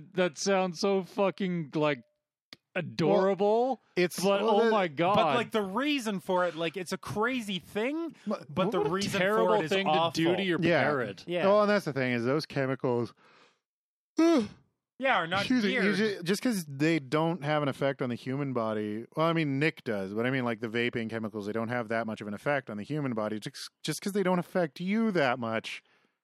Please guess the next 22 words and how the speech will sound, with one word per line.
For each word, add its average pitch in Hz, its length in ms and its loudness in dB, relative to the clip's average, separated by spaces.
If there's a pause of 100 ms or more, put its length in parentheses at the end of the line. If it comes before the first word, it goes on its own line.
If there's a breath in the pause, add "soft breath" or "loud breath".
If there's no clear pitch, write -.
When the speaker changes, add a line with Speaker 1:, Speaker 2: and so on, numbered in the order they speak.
(240)
Speaker 3:
It's 220 180 -4
Speaker 2:
Like 147 540 0
Speaker 3:
it's 202 220 -10
no 240 120 -4
different 208 340 -8
than, 185 240 -6
uh, 147 300 -4
like, 143 300 -8
the 156 100 -4
My 143 300 -4
Strange 165 340 -8
Obsession 175 460 -8
when 131 100 -8
that 127 140 -8
lady 147 260 -8
was 143 200 -10
eating 147 580 -8
the 131 380 -8
Temptations 156 1120 -10 (400)
cat 226 180 -2
treats. - 460 -12 (320)
Speaker 2:
Yep. 143 200 0